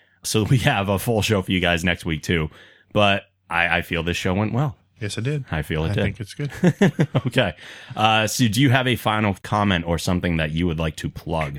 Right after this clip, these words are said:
Speaker 2: Well, this is what I wanted to mention to you, actually.
Speaker 1: Yeah.
Speaker 2: Why on my website for the gym, nowhere does it mention that you created the website?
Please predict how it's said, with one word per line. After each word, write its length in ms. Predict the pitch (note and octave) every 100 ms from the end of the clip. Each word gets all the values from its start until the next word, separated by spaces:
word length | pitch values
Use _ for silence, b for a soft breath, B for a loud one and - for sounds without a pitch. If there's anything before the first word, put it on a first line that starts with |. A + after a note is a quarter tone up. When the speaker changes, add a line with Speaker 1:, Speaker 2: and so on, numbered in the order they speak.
| -
Speaker 2:
Well, 380 | E3 F#3+ F3 B2 - _ F3
this 120 | G3+
is 20 | F#3
what 120 | D3+
I 80 | B2+
wanted 240 | A2 G#2+
to 60 | G2+
mention 300 | G2+ G2+ G2
to 60 | G2
you, 160 | C3+ F2
actually. 460 | E2+ - F2 D#2+
Speaker 1:
Yeah. 260 | F#2 F2+ D2 -
Speaker 2:
Why 420 | B2 F3+ A#3 G#3
on 160 | D3 C#3+
my 160 | B2+ B2
website 520 | A2 A2+ - A#2+ G2+
for 120 | A2
the 100 | G2
gym, 420 | F2+ G2+ G2 F2 E2
nowhere 480 | G#2 A2 A#2+ B2 B2
does 180 | A2+
it 80 | G#2+
mention 400 | F#2+ G#2 G2 G2
that 140 | F2+ C2
you 160 | G2
created 400 | G2 G#2+ G2+ F#2
the 100 | E2+
website? 440 | E2+ E2+ - E2